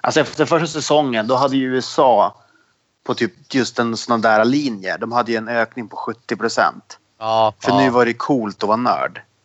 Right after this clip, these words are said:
Speaker 2: Ja, exakt.
Speaker 1: Så då tordes ju folk välja de här, ja, så kallade nördiga linjerna.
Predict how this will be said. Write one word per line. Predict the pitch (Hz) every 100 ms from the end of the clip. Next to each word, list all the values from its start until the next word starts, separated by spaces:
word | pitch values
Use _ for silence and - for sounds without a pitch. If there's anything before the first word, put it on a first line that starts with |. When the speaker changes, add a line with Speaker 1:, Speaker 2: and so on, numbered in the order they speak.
| -
Speaker 2:
Ja, | 131 135 127
exakt. | 127 - 127 104 -
Speaker 1:
Så |
då | 135
tordes | - 143 131 139 131
ju |
folk | 113 107 101
välja | 117 110 117 135 110 - _
de | - 101
här, | 101 92 -
ja, | 98 -
så | 98
kallade | 101 101
nördiga | 101 101 95 98 98
linjerna. | 98 92 95 87 -